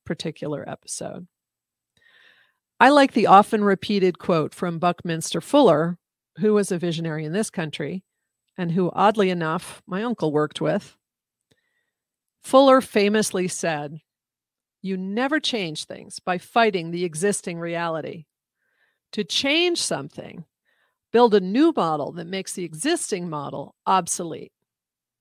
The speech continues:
I want to help shine the light on those people and organizations who are doing just that,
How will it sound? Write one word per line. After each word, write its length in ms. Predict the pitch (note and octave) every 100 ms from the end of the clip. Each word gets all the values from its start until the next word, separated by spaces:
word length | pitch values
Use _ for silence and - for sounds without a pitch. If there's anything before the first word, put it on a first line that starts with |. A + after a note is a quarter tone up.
| _ _ _ _ _ _ _ _ _ _ _ _
I 160 | A3 D4+
want 160 | D4+ G#3
to 80 |
help 220 | F#3+ E3+ -
shine 340 | - E3+ E3
the 80 | D#3+
light 320 | D3 B2+ -
on 220 | F3+ F3 D#3
those 380 | A3 D4 D4+
people 400 | - G3 - -
and 160 | - F3+
organizations 800 | G#3 A3+ A3+ G3 F#3+ - F3 -
who 100 | F#3+
are 80 | F3
doing 340 | D#3+ G#3+ G#3
just 280 | F#3 E3+ -
that, 260 | - -